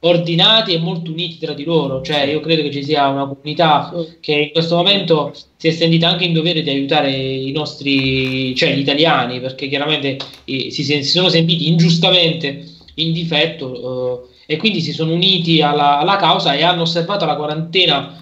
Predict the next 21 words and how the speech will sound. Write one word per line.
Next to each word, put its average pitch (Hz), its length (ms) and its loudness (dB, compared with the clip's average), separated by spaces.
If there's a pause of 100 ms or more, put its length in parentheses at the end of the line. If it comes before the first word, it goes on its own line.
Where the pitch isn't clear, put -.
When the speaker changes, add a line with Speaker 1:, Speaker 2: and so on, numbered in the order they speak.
(120)
Speaker 1:
meglio 202 760 0
degli 165 180 -2
italiani 165 380 -2
stessi, 135 520 -4
perché - 200 -12
chiaramente 147 420 -2
era 143 180 -4
un 139 120 -4
discolpato 165 600 0 (100)
di 156 80 -4
una 143 160 -2
colpa 156 260 2
che 156 140 0
non 127 120 -6
avevano. 143 380 0
Speaker 3:
Assolutamente. 170 440 -2
Speaker 2:
Esatto. 120 580 -8 (800)
Speaker 3:
Anzi, 240 420 0
vi 208 100 0
dirò 233 200 4
di 240 160 0